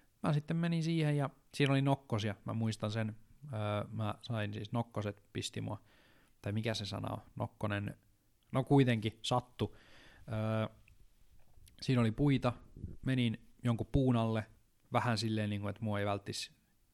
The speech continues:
näkisi siitä, siitä, tota, maasta. Siinä oli siis, tie meni vieressä, ja siinä oli semmonen pieni valkoinen aita, muistaakseni valkoinen aita, mutta kuitenkin. Ja sit vieressä oli oma kotitalo, mut siinä oli semmonen kuusiaita välissä, niin,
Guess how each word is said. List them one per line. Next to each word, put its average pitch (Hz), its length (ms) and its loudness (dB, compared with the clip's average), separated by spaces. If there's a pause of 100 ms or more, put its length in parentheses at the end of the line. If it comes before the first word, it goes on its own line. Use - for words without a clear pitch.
(140)
näkisi 107 440 -4
siitä, 110 260 -6 (1040)
siitä, 104 420 -4
tota, 107 380 -6 (140)
maasta. 104 440 -4 (500)
Siinä 107 280 -4
oli 104 140 -2
siis, 101 240 -4
tie 117 340 -2
meni 101 220 -4
vieressä, 101 380 -4
ja 101 40 -8
siinä 101 120 -6
oli 101 60 -6
semmonen 98 300 -6 (400)
pieni 104 240 -4
valkoinen 101 400 -2
aita, 104 320 -2 (720)
muistaakseni 104 720 -2
valkoinen 104 380 -4
aita, 107 200 -4
mutta 104 220 -8 (100)
kuitenkin. 127 360 -2
Ja 120 100 6
sit 135 160 4
vieressä 147 360 4
oli 117 100 4
oma 120 260 4
kotitalo, 104 400 0
mut 101 100 -6
siinä 117 180 2
oli 107 80 0
semmonen 104 200 -2
kuusiaita 104 540 -2
välissä, 110 340 -6
niin, 113 140 -6